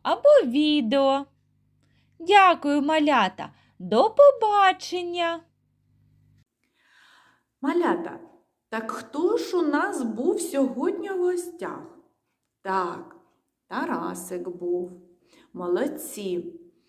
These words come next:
Speaker 2: А яку ж допомогу він від нас чекав? Так,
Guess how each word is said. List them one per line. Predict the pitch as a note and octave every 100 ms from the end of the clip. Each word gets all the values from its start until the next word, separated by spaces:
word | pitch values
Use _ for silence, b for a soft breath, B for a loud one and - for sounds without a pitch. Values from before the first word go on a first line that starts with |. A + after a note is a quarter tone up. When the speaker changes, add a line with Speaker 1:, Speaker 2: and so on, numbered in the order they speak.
| b b b _
Speaker 2:
А | - G3 A#3
яку | B3+ - F#4 G#4+
ж | G4+
допомогу | A4 G#4+ - A4+ G#4+ F#4+ A#3 F#3 F#3
він | F#3 F#3 F#3
від | F#3 F3+
нас | F#3 F3+ F3+ -
чекав? | - G#3 G#3 F#3 D3 - - _ _ _ _ _ _ _ _ _ _ _ _ _ _ _ _ _ _
Так, | A#3+ A3 F3 F3+ C4+ -